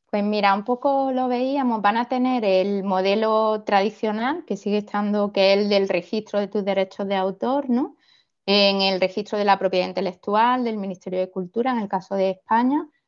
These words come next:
pues pueden registrar su obra y tienen una prueba documental de que es suya, del día que la registran, ¿no?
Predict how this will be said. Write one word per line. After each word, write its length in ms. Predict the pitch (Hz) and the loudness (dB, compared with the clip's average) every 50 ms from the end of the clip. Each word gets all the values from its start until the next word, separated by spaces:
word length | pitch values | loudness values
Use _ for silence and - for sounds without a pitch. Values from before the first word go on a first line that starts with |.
| _ _ - | _ _ 2
pues 160 | - 185 185 | 2 2 2
pueden 260 | 185 214 208 208 208 | 4 2 2 2 2
registrar 480 | 202 196 202 - 214 208 - 196 190 196 | 0 -2 -4 -6 -8 -4 -2 -2 -2 -4
su 200 | - - 208 196 | -6 -6 -2 0
obra 500 | 202 226 240 240 247 254 262 302 359 - | 2 2 2 0 0 0 -2 -2 -4 -6
y 100 | - 196 - | -10 -10 -8
tienen 200 | 185 175 180 180 | -6 -6 -4 -4
una 320 | 180 185 185 180 180 180 | -2 -2 -2 -2 -2 0
prueba 320 | - 190 190 185 185 190 | 2 2 2 4 4 4
documental 800 | 190 190 190 190 190 190 185 185 185 _ - 214 233 247 262 262 | 2 0 -2 -4 -8 -8 -8 -10 -10 _ -2 -2 -2 -2 -2 -4
de 120 | 220 196 190 | -6 -4 -2
que 100 | - 170 | -4 -4
es 80 | 175 | -4
suya, 680 | - - - 226 247 254 254 233 247 247 247 254 254 254 247 | -4 -4 0 2 2 2 2 2 0 0 0 -2 -2 -4 -2
del 240 | 214 190 180 180 170 | 0 0 0 0 2
día 220 | 180 185 190 190 | 2 4 4 2
que 80 | 190 196 | 2 0
la 160 | 185 170 170 | -2 -2 -2
registran, 800 | 170 165 - - 226 233 254 254 _ _ 247 240 233 233 226 226 | -4 -6 -6 -4 -2 -2 -2 -2 _ _ -6 -6 -4 -4 -4 -6
¿no? 160 | 262 302 285 | -8 -10 -10